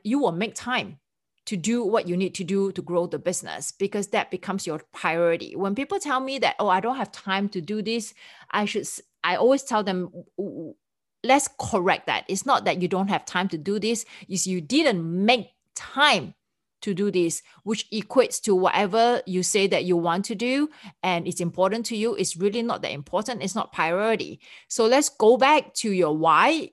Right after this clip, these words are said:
you want to do this, why you want to have an event planning business, what's the motivator behind that, and then take a fresh look at your schedule.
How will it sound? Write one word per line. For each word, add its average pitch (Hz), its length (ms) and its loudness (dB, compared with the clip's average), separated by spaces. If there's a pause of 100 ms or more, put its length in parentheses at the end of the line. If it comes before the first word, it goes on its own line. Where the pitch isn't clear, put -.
(120)
you 196 160 2
want 180 280 2
to 196 100 -6
do 202 460 -2 (340)
this, 196 480 2
why 190 160 0
you 233 140 2
want 185 180 0
to 208 60 0
have 185 180 -2
an 135 60 -6
event 170 260 -4
planning 180 300 -2
business, 170 420 -4
what's 185 240 0
the 156 240 -4
motivator 175 960 2
behind 185 480 -2
that, 190 300 2 (560)
and 202 500 2
then 254 480 4
take 339 260 -4
a 233 80 2
fresh 269 440 0
look 247 240 0 (100)
at 185 260 0
your 190 400 4
schedule. 185 640 0